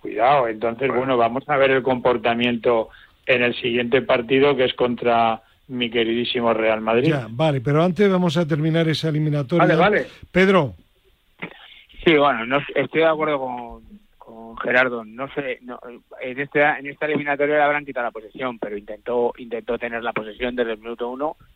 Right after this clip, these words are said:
Speaker 4: error como lo intenté con el Real Madrid. Como no, con el, co-, como con el Real Madrid no cambie y juegue más vertical y juegue más a,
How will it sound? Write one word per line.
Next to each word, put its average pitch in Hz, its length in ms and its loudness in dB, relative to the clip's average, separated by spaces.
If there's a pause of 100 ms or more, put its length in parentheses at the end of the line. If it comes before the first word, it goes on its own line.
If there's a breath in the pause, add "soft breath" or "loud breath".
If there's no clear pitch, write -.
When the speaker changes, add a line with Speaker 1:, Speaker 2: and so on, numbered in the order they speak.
(280)
Speaker 4:
error 147 420 4
como 151 240 -8
lo 131 60 -16
intenté 120 300 -12
con 113 120 -12
el 104 80 -16
Real 104 180 -14
Madrid. 117 320 -12
Como 110 220 -20
no, 117 160 -14
con 120 240 -4
el, 120 180 -8
co-, 123 180 -2
como 120 220 -8
con 123 180 -2
el 127 120 -10
Real 147 180 -4
Madrid 165 280 -2
no 147 120 -6
cambie 156 480 -4 (460)
y 139 120 -8
juegue 156 320 -2
más 143 180 -6
vertical 131 720 -2
y 127 60 -8
juegue 139 260 -8
más 127 280 -8
a, 123 280 -4